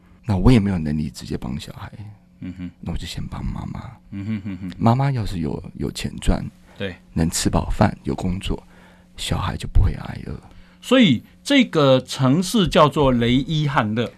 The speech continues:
Speaker 1: 对，
Speaker 2: 这个雷伊汉勒，
Speaker 1: 雷汉勒。
Speaker 2: 啊，是在土耳其跟叙利亚的边界。
Speaker 1: 对。
Speaker 2: 然后这个城市有多少人？
Speaker 1: 这个原本哦，他们只有大概十万人啊。
Speaker 2: 十万人，那现在加了十二万个汉-，难民。
Speaker 1: 对。
Speaker 2: 那十万，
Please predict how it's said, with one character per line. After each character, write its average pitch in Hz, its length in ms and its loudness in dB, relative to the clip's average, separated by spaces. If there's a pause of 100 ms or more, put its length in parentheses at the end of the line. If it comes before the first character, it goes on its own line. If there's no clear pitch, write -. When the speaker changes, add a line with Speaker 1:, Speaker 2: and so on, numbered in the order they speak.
(100)
Speaker 1:
对， 101 160 -2 (240)
Speaker 2:
这 277 60 4
个 247 100 8
雷 - 120 6
伊 208 160 4
汉 196 240 6
勒， 196 80 6
Speaker 1:
雷 156 280 4
汉 - 0 -
勒。 - 140 -12
Speaker 2:
啊， 117 320 4
是 190 180 -4
在 175 200 4
土 143 200 0
耳 165 120 4
其 110 320 -4
跟 139 460 2
叙 147 180 -4
利 135 80 0
亚 135 100 2
的 113 100 -8
边 117 280 -4
界。 117 300 -6
Speaker 1:
对。 101 220 0 (380)
Speaker 2:
然 151 140 2
后 196 280 6
这 262 160 0
个 190 100 2
城 151 160 0
市 156 160 -2
有 139 80 0
多 135 140 0
少 117 80 2
人？ 92 200 -6 (320)
Speaker 1:
这 175 120 4
个 160 80 4
原 107 240 4
本 - 240 2
哦， 60 240 -10 (160)
他 92 120 -6
们 87 240 -4
只 82 220 -12
有 65 300 -8
大 87 140 -12
概 67 140 -10
十 - 300 -10
万 80 260 -2
人 - 80 -12 (200)
啊。 - 100 -18 (100)
Speaker 2:
十 - 200 -8
万 139 140 4
人， 98 200 -4 (320)
那 175 80 -2
现 180 160 0
在 165 80 2
加 160 220 2
了 131 260 2
十 - 160 -4
二 147 160 6
万 139 160 4
个 123 80 -6
汉-， 143 240 -2
难 143 180 2
民。 98 220 -4 (160)
Speaker 1:
对。 - 160 -8 (240)
Speaker 2:
那 247 160 2
十 - 260 -2
万， 240 200 0